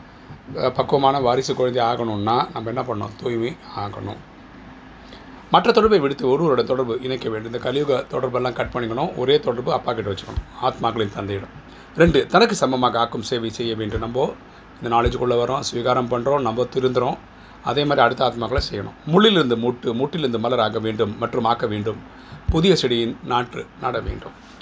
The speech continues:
நம்ம வந்து முள்ளிருந்து மொட்டு ஆகுறது, மொட்டுலேருந்து மலர் ஆகுறது இல்லையா?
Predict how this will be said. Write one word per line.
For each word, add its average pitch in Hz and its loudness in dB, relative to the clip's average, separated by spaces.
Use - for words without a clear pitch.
நம்ம 113 -6
வந்து 117 -2
முள்ளிருந்து 127 0
மொட்டு 120 -4
ஆகுறது, 117 0
மொட்டுலேருந்து 127 -2
மலர் 131 4
ஆகுறது 110 0
இல்லையா? 120 0